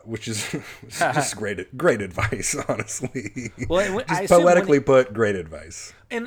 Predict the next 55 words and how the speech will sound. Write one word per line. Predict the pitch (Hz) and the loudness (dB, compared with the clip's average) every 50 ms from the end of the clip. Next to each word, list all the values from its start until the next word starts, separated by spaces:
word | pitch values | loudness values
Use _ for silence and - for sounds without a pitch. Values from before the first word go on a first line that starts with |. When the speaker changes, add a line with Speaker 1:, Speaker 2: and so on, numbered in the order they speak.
| - 202 | -8 -8
Speaker 2:
the | 196 - | -8 -2
first | - 254 240 - | -2 -2 -2 -2
few | 285 226 | -6 -6
times | - 202 190 165 156 160 | -6 -6 -8 -4 -2 -2
I | 151 | -2
heard | 139 151 156 147 | -2 -2 -6 -6
this, | 151 139 - | -8 -10 -10
I | - 135 | -10 -8
thought | - 170 156 151 - _ | -6 -4 -4 -6 -6 _
when | 139 131 143 139 | -10 -8 -8 -8
he | 143 | -8
said | 135 - 143 135 | -6 -8 -8 -8
the | - | -8
sand | - - 147 139 139 139 | -10 -8 -8 -8 -8 -10
that | 131 | -10
they | 127 127 | -10 -8
call | 120 131 117 | -6 -6 -8
cocaine, | - 139 131 120 - 135 127 127 | -6 -6 -8 -6 -6 -8 -8 -8
I | 123 131 | -8 -6
thought | - 170 160 | -6 -6 -6
he | 147 | -6
was | 135 - | -8 -8
saying | 151 143 131 123 | -8 -8 -10 -10
that | 107 - | -12 -10
cocaine | - 135 127 113 139 135 | -8 -8 -8 -6 -8 -10
was, | 131 117 120 | -10 -8 -8
like, | 123 113 _ _ _ _ _ | -10 -10 _ _ _ _ _
s-, | - - - - | -20 -18 -12 -8
as | 135 131 117 127 | -8 -6 -6 -6
available | 117 117 123 123 127 131 127 127 117 | -6 -6 -4 -4 -4 -6 -6 -6 -8
as | 113 - | -8 -10
sand | - 123 117 117 120 113 | -10 -10 -10 -10 -10 -12
on | 110 | -12
the | 113 107 | -14 -14
beach. | 107 113 127 139 - - _ _ _ _ _ _ - | -12 -12 -12 -14 -16 -18 _ _ _ _ _ _ -8
But | 147 147 147 | -8 -6 -6
I | 143 135 | -6 -6
think | 151 190 185 160 | -6 -8 -6 -6
what | 147 143 | -6 -4
he's | 135 131 | -6 -6
saying | - 147 143 139 127 | -6 -6 -6 -6 -8
is, | 123 113 107 120 | -10 -10 -8 -10
like, | 131 123 120 | -10 -10 -10
the, | 120 120 | -14 -14
the | - 139 117 | -12 -16 -12
cocaine | - 147 139 135 143 135 123 | -8 -8 -8 -8 -8 -10 -12
is | 110 - | -10 -12
of | - - 113 98 _ | -12 -12 -12 -16 _
poor | - 120 117 | -10 -10 -10
quality. | - - 110 98 95 92 92 90 78 76 67 90 | -10 -10 -12 -14 -14 -16 -20 _ _ -20 -20 -14
Is | 117 120 | -10 -8
that | 127 117 | -8 -6
right? | 110 113 123 127 120 _ _ _ _ _ _ _ _ _ _ _ _ _ _ _ _ _ _ _ _ _ _ _ _ _ - | -6 -8 -8 -10 -12 _ _ _ _ _ _ _ _ _ _ _ _ _ _ _ _ _ _ _ _ _ _ _ _ _ -4
Speaker 1:
I | - 135 160 | -2 -2 -2
th-, | 170 - | -2 -6